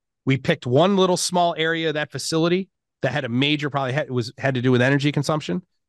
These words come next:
We solved the energy consumption problem, made it fully visible to the business. And the moment you do that, everybody's like, "Okay, now you got political capital." But the first thing you want is you wanna make sure you're s-, you, you've containerized your challenges.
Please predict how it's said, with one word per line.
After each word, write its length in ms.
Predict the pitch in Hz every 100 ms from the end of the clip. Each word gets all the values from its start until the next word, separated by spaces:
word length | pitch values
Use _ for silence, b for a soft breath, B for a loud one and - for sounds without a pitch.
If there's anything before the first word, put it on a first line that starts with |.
| _
We 80 | 127
solved 420 | 120 - 170 175
the 100 | 160
energy 260 | 160 165 160
consumption 460 | 147 165 156 - 151
problem, 340 | 160 160 170
made 160 | 139 120
it 100 | -
fully 220 | 165 147
visible 380 | 139 151 143 135
to 60 | 117
the 60 |
business. 420 | 117 156 175 170 _ _ _ -
And 80 | 156
the 60 |
moment 340 | 175 262 247 185
you 100 | 180
do 200 | 180 170
that, 300 | 233 123 120 139
everybody's 400 | 151 151 147 139
like, 180 | 135 147
"Okay, 260 | 143 143
now 160 | 120 185
you 100 | 180
got 180 | 151 -
political 340 | 143 127 120
capital." 440 | - 107 - - _ _ _ b b b
But 100 | 147
the 80 | 143
first 300 | - 269 262
thing 140 | 254 240
you 100 | 208
want 200 | 196 180
is 80 |
you 60 | 170
wanna 100 | 165
make 100 | 165
sure 120 | 165
you're 40 | 143
s-, 180 | - -
you, 180 | 143 139
you've 200 | 139 123
containerized 1000 | 143 127 - 180 180 165 143 135 131 -
your 100 | 120
challenges. 540 | 143 123 98 98 -